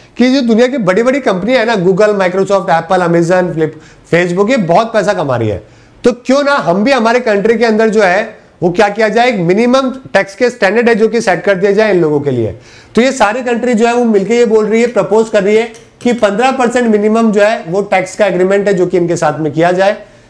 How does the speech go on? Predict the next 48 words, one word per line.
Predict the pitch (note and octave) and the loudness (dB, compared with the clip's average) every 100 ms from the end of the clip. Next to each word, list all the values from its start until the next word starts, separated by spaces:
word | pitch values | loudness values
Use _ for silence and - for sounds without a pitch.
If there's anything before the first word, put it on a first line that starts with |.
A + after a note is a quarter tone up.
| _ | _
ठीक | G3+ | 0
है | A#3+ | 2
guys, | B3 A#3+ F3+ C#3 D3 C#3 | 2 0 -4 -10 -8 -4
यहाँ | D#3 F3 | -2 0
पे | A3 | 0
आप | F#3+ | 0
देख | G3+ | -2
सकते | G#3+ F#3 A#3 | -2 -2 0
हैं | A#3+ F#3 | 0 0
group | F#3 | 0
of | A3 G#3 | 0 0
seven | F#3+ G3 | -2 -2
countries | G3+ G3+ G3 G3+ | -2 -2 0 0
जो | F#3+ D#3 F3+ | 0 -2 0
है | G3 | 0
वो | G#3 | 0
काफी | F3+ F3 G#3+ | -2 0 -2
close | F#3+ G3 A3+ A3 | 0 2 2 2
है | A3 | 0
एक | G3 | 0
agreement | F3 F#3 G#3+ G#3+ | 0 0 0 0
करने | G#3 G3+ | 0 0
को | G#3 | 0
लेकर, | G3 G#3 A3 - - _ _ | 0 0 -2 -4 -20 _ _
corporate | F#3+ G#3+ A3 A#3+ B3+ B3+ | 0 0 0 0 0 0
taxation | G#3 F#3+ A3 G3+ G#3+ G3 | -4 -2 -2 0 0 2
को | |
लेकर, | F3 D3+ C3 G#2+ B2 | 2 0 -2 -6 -4
multinational | E3+ F#3+ A#3+ A3+ G#3 G#3+ A3 A3 - - _ E3 | -2 0 0 2 0 0 -2 -2 -10 -20 _ -4
कम-, | E3 E3 | -2 -2
अ, | D3 D#3 | -2 -2
companies | D#3 E3+ E3 A3 A3 | -2 -2 0 0 0
के | G#3 | 0
लिए, | G#3 A3+ - D#3+ | 0 -2 -4 -2
और | E3 E3+ | 0 0
global | D#3 D#3 A3+ A3+ C4+ | 0 2 2 2 0
deal | G3+ A3+ | 0 2
होगी | G#3+ G#3 | 2 2
एक | G#3 G3+ | 0 0
तरीके | G3 F#3 G3 | -2 -2 0
से, | A3+ | 0
global | F3+ F3+ F#3 G#3 | 2 0 2 -2
standard | - E3+ G3 G3 | -2 -2 0 0
है | |
जो | F#3+ E3 | 0 0
कि | E3+ | -2
इसको | E3+ F#3 | -2 -2
लेकर | D#3+ A3+ | 0 0